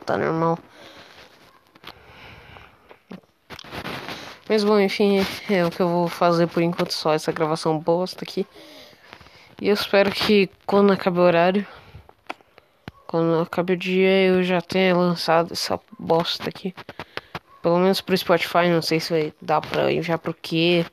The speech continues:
O próprio aplicativo do Anchor. Ou se vai demorar até pra lançar no Google Podcasts. Então, bom, eu acho que é só isso mesmo. Lembrando que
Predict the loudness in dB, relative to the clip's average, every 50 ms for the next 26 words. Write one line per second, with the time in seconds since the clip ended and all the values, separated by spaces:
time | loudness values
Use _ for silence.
0 | _ _ -20 -20 -20 -20 -18 -16 -12 -12 -12 -8 -2 0 0 2 2 2 2 2
1 | 2 2 0 0 0 -2 -4 0 0 0 0 2 2 0 0 0 0 -2 -2 0
2 | 0 0 0 0 0 2 2 4 4 4 4 2 2 0 0 0 0 0 -2 -4
3 | -4 -4 -4 -6 -6 -14 -20 -20 -20 -20 -20 -20 _ _ _ _ -4 -4 0 2
4 | 2 4 4 4 4 4 4 4 4 2 0 -2 _ 0 2 2 2 4 4 4
5 | 4 4 4 4 2 2 2 2 2 2 2 2 2 2 2 0 2 2 0 2
6 | 2 0 0 2 0 0 0 0 -4 -6 -6 -8 -8 -6 -6 -6 -6 -2 0 2
7 | 4 4 2 2 0 -4 -14 _ _ _ _ _ _ _ _ -20 -20 _ _ _
8 | _ _ _ _ _ _ _ _ -20 -20 -18 -14 -14 -10 -10 -8 -6 -4 -4 -4
9 | -4 -4 -6 -4 -2 0 0 0 0 -2 -6 -14 _ _ -20 _ -2 2 2 4
10 | 4 2 0 -2 -2 -2 2 2 2 2 2 0 0 0 0 0 -2 -6 _ _
11 | _ _ _ _ _ _ _ _ _ -20 -20 _ _ _ _ _ _ _ _ _
12 | _ _ _ -20 _ _ _ _ _ _ _ _ _ _ _ -20 -20 -20 _ -18
13 | -18 -16 -16 -20 -20 -20 -20 -20 _ -6 -2 0 2 4 6 6 6 8 8 8
14 | 6 4 2 0 -2 0 2 4 4 4 4 4 2